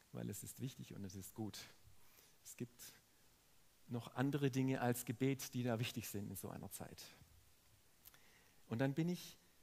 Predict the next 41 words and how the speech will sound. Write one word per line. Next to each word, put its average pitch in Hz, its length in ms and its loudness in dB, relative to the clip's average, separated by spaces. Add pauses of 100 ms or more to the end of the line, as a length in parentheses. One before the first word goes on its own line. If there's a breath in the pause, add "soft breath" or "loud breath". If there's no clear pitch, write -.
(260)
Gott - 340 2
dankbar 156 640 2
für - 220 0
etwas, 147 500 -2
wo 135 140 2
ich 143 180 -4
natürlich 123 540 0
heute 151 300 2
sagen 135 400 -2
kann, 127 280 -2
wo 117 80 -6
ich 117 140 -6
sehr 127 380 0 (300 loud breath)
dankbar 127 400 0
bin, 123 280 -4
auch - 200 -6
wieder 113 140 -2
hier 117 220 0
zu - 140 -6
stehen, 131 520 -6 (680 loud breath)
wiederhergestellt 117 800 0
zu 127 140 -6
sein, 139 380 -6
natürlich 131 520 -4
auch, 135 400 -4 (840 loud breath)
ähm, 110 320 -4 (180)
mit 123 240 -2
dem 113 200 0
Wissen, 135 460 -2
wo 107 120 -4
meine 117 280 0
Grenzen 131 460 -2
sind. 131 300 -6
Ich 110 100 -10
musste 107 280 -6
Dinge 113 300 -4
wirklich 117 280 -4
von 107 160 -6
Grund 123 340 -4
auf 110 180 -2
verändern. 117 540 -4